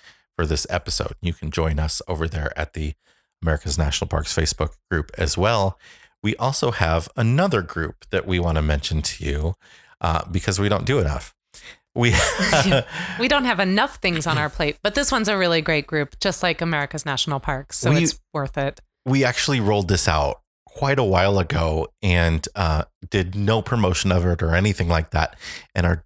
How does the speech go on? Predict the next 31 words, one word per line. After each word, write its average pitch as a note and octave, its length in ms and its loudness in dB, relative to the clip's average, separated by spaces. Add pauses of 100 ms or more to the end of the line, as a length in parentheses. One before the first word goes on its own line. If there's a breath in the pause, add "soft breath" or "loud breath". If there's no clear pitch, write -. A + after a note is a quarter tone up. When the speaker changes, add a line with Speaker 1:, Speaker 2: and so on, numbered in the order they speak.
Speaker 1:
just, - 360 2 (320)
just - 260 0
now E2+ 500 2 (220)
being F#2+ 200 2
like, E2+ 160 -2
now F2 360 0
people A2+ 220 0
just G2 200 -2
keep G#2+ 160 -4
finding F2 400 0
it F#2 100 -2
randomly. G2 480 0 (400 loud breath)
This B2+ 140 0
is, B2+ 120 -2
it's B2 220 0
the A#2+ 80 0
R G2 180 2
V G2+ 140 0
Miles G2 340 2
Facebook - 380 -2
group. - 200 -6 (180)
It's - 220 -4
called F2+ 340 -2
R F2 120 2
V F2+ 140 2
Miles, E2+ 400 2 (100)
the - 140 2
R E2+ 180 2
V D#2+ 220 -2
Travel E2 360 0
Forum. C#2+ 360 -2